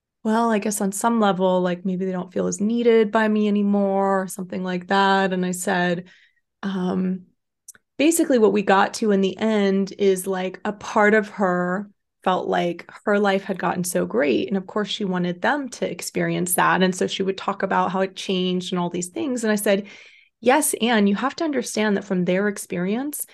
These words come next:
it feels like you don't think they're good enough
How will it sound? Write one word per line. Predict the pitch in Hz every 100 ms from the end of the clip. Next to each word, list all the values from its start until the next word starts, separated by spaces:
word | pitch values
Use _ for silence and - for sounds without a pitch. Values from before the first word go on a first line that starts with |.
| - _ -
it | -
feels | 233 247 247
like | 220
you | 196 226
don't | 262 262
think | 214 202
they're | 185
good | 180 196
enough | 190 180 175 214 208